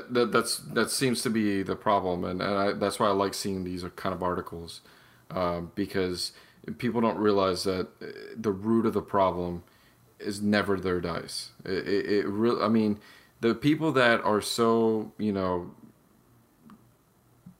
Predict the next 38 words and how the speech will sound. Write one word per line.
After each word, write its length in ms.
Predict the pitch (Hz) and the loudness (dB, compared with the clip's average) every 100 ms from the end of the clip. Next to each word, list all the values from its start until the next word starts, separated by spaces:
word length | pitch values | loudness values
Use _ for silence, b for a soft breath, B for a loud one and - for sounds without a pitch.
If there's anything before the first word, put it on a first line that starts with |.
| _ _ | _ _
so, 600 | - - - 127 113 113 | -10 -6 -2 2 4 6
uh, 180 | 113 101 | 4 4
super, 640 | 98 127 110 107 104 98 - | 2 -2 0 4 4 4 2
uh, 380 | 92 92 90 87 | 0 0 -4 -4
superstitious 720 | - 110 - 107 - 98 - | -4 -4 -2 -2 0 -4 -2
about 180 | 92 95 | -2 -2
their 120 | 92 | 0
dice 400 | 95 92 90 - | 2 2 0 -6
and 80 | 87 | -8
say, 140 | 95 | -4
"Oh, 260 | 92 92 92 | -2 0 0
I 180 | 95 | 0
have, 160 | 95 95 - B B B | 0 -4 -12 B B B
you 100 | 110 | -2
know, 100 | 110 | 0
bad 400 | 90 135 135 127 | 0 2 4 4
dice, 380 | 113 113 110 - | 2 2 2 -2
ro-, 320 | 107 110 101 90 101 - | -2 0 0 -2 -6 -6
l-, 180 | 104 110 | -4 -2
really 340 | 101 117 113 | 2 2 2
bad 260 | 104 104 98 | 2 0 0
dice." 260 | 98 92 - b b b | -2 -2 -8 b b b
First 220 | 135 135 | 0 2
of 60 | 131 | 2
all, 320 | 117 113 - - | 2 2 -4 -14
if 200 | - 101 104 | -6 -6 -2
you're 180 | 107 | -2
having 380 | 101 135 127 110 | 0 0 0 2
bad 240 | 101 104 98 | 2 2 2
dice 260 | 101 92 | -2 -2
results, 400 | 95 98 92 - - | -6 -6 -6 -10 -6
go 100 | 95 | -4
ahead 120 | 92 | -2
and 100 | 87 | -6
change 240 | - 90 | -6 -6
your 100 | 87 | -6
pool 240 | - 101 90 | -6 -4 -4
set. 260 | - - | -2 -4